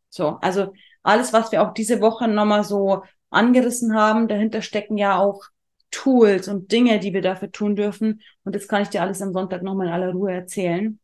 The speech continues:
Aber jetzt hast du nur zu tun, Meditation, Erlaubnisliste. Und bis Sonntag alles sacken lassen, in dir weiter träumen, weiter in dieses Gefühl eintauchen, damit du genau weißt, wohin du willst auf deinem Abnehmweg.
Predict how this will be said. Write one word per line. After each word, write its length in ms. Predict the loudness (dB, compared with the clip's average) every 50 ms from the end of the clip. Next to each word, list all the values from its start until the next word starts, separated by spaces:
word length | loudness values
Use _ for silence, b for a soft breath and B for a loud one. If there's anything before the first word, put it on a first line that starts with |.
| _ _ b b b b b b b _
Aber 260 | -2 0 2 2 2
jetzt 640 | 2 0 2 2 2 2 2 -2 -6 -12 -14 -16 _ _ -6
hast 340 | -4 -2 -2 -4 -6 -8 -6
du 60 | -4
nur 520 | -2 0 2 4 4 4 2 0 -2 -6 _ _
zu 160 | -14 -14 -14
tun, 520 | -12 -8 -6 -4 -2 -4 -4 -6 -8 -10 -8
Meditation, 960 | -6 -4 -4 -6 -8 -12 -12 -14 -14 -10 -8 -6 -4 -2 0 0 -2 -2 -4 -10 _ _ _ _ _ _ _ _ _ _ _ _ _ _ _ _ _ _ _ _ _ _ -4
Erlaubnisliste. 1300 | -2 -2 0 0 0 0 0 0 -2 -8 -8 -8 -8 -6 -6 -6 -6 -8 -8 -8 -8 -8 -8 -8 -8 -10 -14 _ _ _ _ _ _ _ _ _ _ _ _ _ _ _ _ _ _ _ _ _ -4
Und 200 | 0 0 0 0
bis 180 | -2 -2 0
Sonntag 320 | 2 0 2 0 -2 -2 -2
alles 340 | 0 0 0 -2 -6 -6 -2
sacken 340 | -2 -2 -2 -4 -6 -6
lassen, 460 | -4 -4 -6 -6 -10 -12 -12 -12 -8 -2
in 240 | 2 4 4 4
dir 220 | 4 4 4 4 6
weiter 420 | 4 2 2 2 -2 -6 -6 -6
träumen, 720 | -12 -10 -6 -2 2 4 4 4 4 2 2 0 0 -2 0
weiter 300 | 0 0 0 0 0 -2
in 80 | -2 -2
dieses 260 | -4 -6 -12 -12 -12
Gefühl 680 | -12 -12 -12 -14 -12 _ -2 0 2 2 2 0 0
eintauchen, 680 | 0 0 0 0 -2 -4 -4 -2 -2 -2 -2 -4 -6 -6
damit 320 | -4 -4 -4 -4 -6 -8
du 60 | -8
genau 500 | -8 -6 -6 -4 -2 -2 0 -2 -2 -2
weißt, 400 | -4 -4 -6 -6 -8 -10 -12 _ -10
wohin 360 | -6 -6 -6 -4 -4 -4 -4
du 180 | -4 -6 -4 -2
willst 320 | 0 0 0 -2 -4 -8
auf 140 | -12 -10 -8
deinem 300 | -6 -4 -4 -4 -4 -6
Abnehmweg. 640 | -8 -10 -10 -10 -8 -8 -6 -6 -8 -8 -10 -12